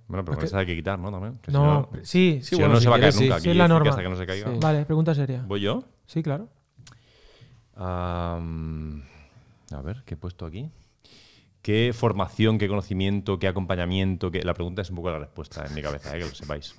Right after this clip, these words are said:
Speaker 2: Vale.
Speaker 1: <laughs> Podría ayudar a quienes se agotan
Speaker 2: Mm.
Speaker 1: ejercitando su llamado al Señor. Tiene que ver con el cansancio, os lo digo.
Speaker 3: Vale.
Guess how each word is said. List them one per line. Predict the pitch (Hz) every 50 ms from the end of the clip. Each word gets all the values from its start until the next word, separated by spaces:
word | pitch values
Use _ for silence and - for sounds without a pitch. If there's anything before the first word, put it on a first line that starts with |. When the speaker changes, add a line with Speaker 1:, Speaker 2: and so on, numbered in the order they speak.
| - 143
Speaker 2:
Vale. | 143 139 156 202 240 - 135 - 127 113 - - -
Speaker 1:
<laughs> | - - - - - - _
Podría | - 107 104 101 104 107 147
ayudar | 127 117 113 110 113 120 - -
a | 101 95
quienes | - 107 95 95 87 - -
se | - - - - 92 87
agotan | 80 80 95 113 110 107 104 123 160 208 226 226 _ _ _ _ _ _ _ 156
Speaker 2:
Mm. | 151 143 139
Speaker 1:
ejercitando | - - - 95 87 - 87 73 87 87 92 98 95
su | - - 98 90
llamado | 85 82 76 82 82 85
al | 82 80 80
Señor. | - 87 82 90 87 - _ _ _ _ _ _ _
Tiene | - 80 82
que | 82
ver | 80 76
con | 78
el | 76
cansancio, | 76 73 69 76 80 71 71 73
os | 73
lo | 76
digo. | 76 73
Speaker 3:
Vale. | - 110 113